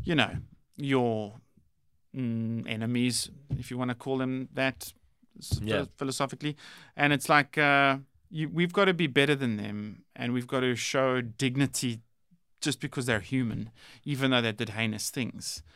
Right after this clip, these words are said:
Speaker 1: Uh, because it, uh, you just can't be like them.
Speaker 2: I think that's, I think that's part of it. I, you know, like, nobody wants to,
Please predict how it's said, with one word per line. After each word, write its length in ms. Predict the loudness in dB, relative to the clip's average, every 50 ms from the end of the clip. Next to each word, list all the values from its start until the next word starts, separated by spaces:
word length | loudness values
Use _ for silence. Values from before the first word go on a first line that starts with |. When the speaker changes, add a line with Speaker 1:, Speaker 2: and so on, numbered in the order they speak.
| _ -20 -20 -20 -20 -20 _ _ -2
Speaker 1:
Uh, 420 | 0 2 4 4 4 2 2 0
because 400 | 0 -2 -4 -2 0 0 0 0
it, 380 | 0 -4 -4 _ -10 -10 -10 -10
uh, 360 | -12 -16 -18 -18 -18 -18 -16 -14
you 500 | -14 -14 -14 -14 -14 -10 -8 -8 -8 -6
just 240 | -4 -4 -4 -4 -2
can't 320 | -2 0 0 0 0 -4 _ _ _ _ _ _ _ _ _ _ _ _ _ _ _ _ _ _ -10
be 360 | -6 -4 -2 -2 -2 -2 -4 -4
like 560 | -6 -6 -6 -6 -8 -10 -12 -16 -20 -20 -20 _ -18
them. 380 | -12 -8 -6 -6 -6 -8 -10 -16 _ _ _ _ _ _ _ _ -6
Speaker 2:
I 80 | -4 -2
think 160 | -2 0 0
that's, 200 | 0 -2 -2 -2
I 100 | -6 -4
think 140 | -2 -2 0
that's 180 | -2 -2 -4
part 360 | -8 _ -4 -2 0 0 0
of 100 | -2 -4
it. 140 | -6 -8 -8 -10
I, 100 | -12 -12 -12 _ -10 -6
you 140 | -4 -2
know, 100 | -2 -2
like, 220 | -2 -4 -6 -4 -4
nobody 200 | -4 -2 -2 -4
wants 240 | -4 -6 -6 -6 -6
to, 120 | -8